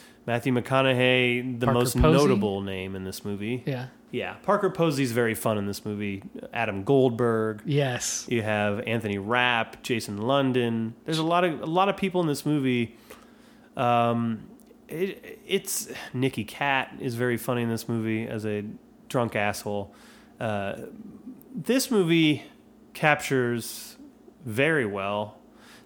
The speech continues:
Speaker 1: the feeling of, um,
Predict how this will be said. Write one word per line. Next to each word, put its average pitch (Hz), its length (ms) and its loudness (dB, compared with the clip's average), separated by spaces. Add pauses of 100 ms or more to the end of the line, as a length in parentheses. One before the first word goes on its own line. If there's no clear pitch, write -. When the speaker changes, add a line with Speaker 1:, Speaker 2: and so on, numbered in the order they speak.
Speaker 1:
the 120 800 -2
feeling 160 680 2
of, 120 560 -2 (1800)
um, 123 760 -2